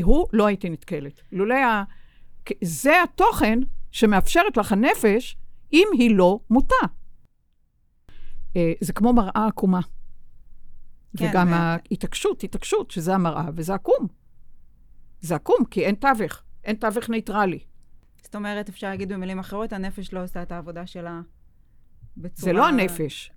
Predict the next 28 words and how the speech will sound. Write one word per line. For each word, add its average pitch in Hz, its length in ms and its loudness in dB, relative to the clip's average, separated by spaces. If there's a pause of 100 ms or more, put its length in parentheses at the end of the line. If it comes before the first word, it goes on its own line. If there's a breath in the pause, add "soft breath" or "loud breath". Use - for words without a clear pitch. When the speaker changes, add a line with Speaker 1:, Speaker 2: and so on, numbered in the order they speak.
(160)
Speaker 2:
אה. 170 80 -14
Speaker 1:
זה, 165 160 -6 (180)
מי, 247 260 2
מי 262 180 2
מנהיג 311 320 2
את - 100 -2
הנפש? 151 380 -4
את 196 120 -2
לוקחת 269 300 -6
את 247 120 -4
ההגה. 240 320 0 (460)
את 208 100 -6
מנהיגה 220 340 2
בו 214 180 0
זמנית. 202 460 -4 (1120)
את 180 120 -8
הנפש, 220 500 -2
את 160 140 -10
ה-, 160 120 -6 (160)
את 156 120 -12
ההיבט 160 680 -6
הנשמתי, 180 720 -8
בגנום 156 680 -8
הנשמתי, 160 500 -8
ואת 202 140 -6
החומר 202 400 -6
בגנום 165 680 -8
הפיזיקלי. 151 580 -10